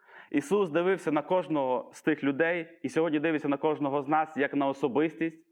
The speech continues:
дивиться на кожного з нас як його, на як, на як його твориво, на кожного з нас дивиться на наше серце, що там відбувається, і з думкою про те, як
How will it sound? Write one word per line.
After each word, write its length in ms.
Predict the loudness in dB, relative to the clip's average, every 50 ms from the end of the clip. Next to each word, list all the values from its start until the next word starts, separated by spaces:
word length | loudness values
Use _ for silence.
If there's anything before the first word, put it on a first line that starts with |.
| _ _ _ -20 -20 -18 -18 -12 -4
дивиться 440 | 0 0 2 2 0 2 0 0 2
на 100 | 2 2
кожного 400 | 2 2 2 4 2 2 2 2
з 60 | 2
нас 260 | 2 2 2 2 0
як 160 | -4 -2 0
його, 220 | 0 2 2 2 0 0
на 200 | 0 0 2 2
як, 160 | 0 -4 -6 -20 -20 -20 -20 _ _ _
на 360 | -20 -16 -6 0 2 4 4 4
як 200 | 0 -2 0 0
його 180 | 2 2 2
твориво, 640 | 0 0 2 2 2 2 0 -2 -2 -4 -6 -12 -20 _ _ _ _ _ -20 -20 -8 -2
на 140 | 0 0 2
кожного 400 | 2 2 0 2 2 0 0 0
з 60 | 2
нас 200 | 2 0 2 2
дивиться 300 | 0 0 0 2 2 2
на 100 | 2 2
наше 180 | 0 2 0 -2
серце, 360 | 2 2 0 0 2 -2 -6
що 260 | -6 0 0 2 2
там 120 | 2 2 0
відбувається, 680 | 0 0 2 2 2 4 2 2 -2 -4 -6 -18 -20 _ _ _ _ _ _ _ _ _ _ _
і 160 | 0 2 2
з 60 | 2
думкою 360 | 2 0 0 0 2 0 0 2
про 140 | 0 0
те, 280 | 2 2 0 0 0 0
як 640 | -2 0 2 2 2 0 0 -4 -8 -18 -20 -20 _